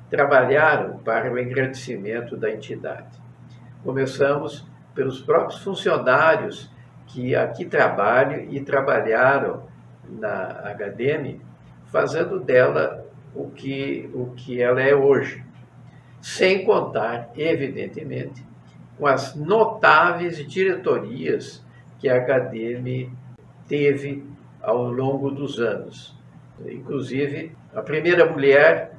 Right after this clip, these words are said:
a, a ser presidente, que foi a doutora Sandra, e nós tivemos, desde o início, pessoas muito empenhadas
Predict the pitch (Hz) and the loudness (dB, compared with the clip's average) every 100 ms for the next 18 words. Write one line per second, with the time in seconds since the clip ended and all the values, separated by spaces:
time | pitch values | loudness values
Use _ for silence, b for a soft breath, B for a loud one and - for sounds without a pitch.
0 | - - - - 107 107 101 98 95 - | -20 -20 -14 -10 -4 -2 0 -2 -4 -10
1 | - - - - - 104 - - 120 - | -18 -20 -16 -12 -10 -10 -12 -4 -4 -4
2 | - 120 120 120 127 135 180 - - - | -6 -8 -8 -8 -6 -4 -6 -10 -14 -10
3 | 117 107 98 98 - 101 104 - - 110 | -4 -2 -2 -4 -6 -4 -4 -6 -10 -6
4 | 135 - 220 - - B B B B - | -6 -6 -10 -12 -20 B B B B -12
5 | 135 147 185 - 180 147 160 151 139 196 | -8 -2 -2 -2 -6 -2 -2 -4 4 6
6 | 214 180 147 139 170 170 - 95 - - | 6 4 -6 -4 -4 -6 -8 -12 -12 -20
7 | - - - 139 127 - 156 123 123 160 | -20 -20 -8 -6 -6 2 2 2 -4 -4
8 | 180 - 147 127 147 120 117 131 156 131 | -4 -6 -10 -2 -2 -2 2 4 4 2
9 | 101 95 - | -4 -6 -14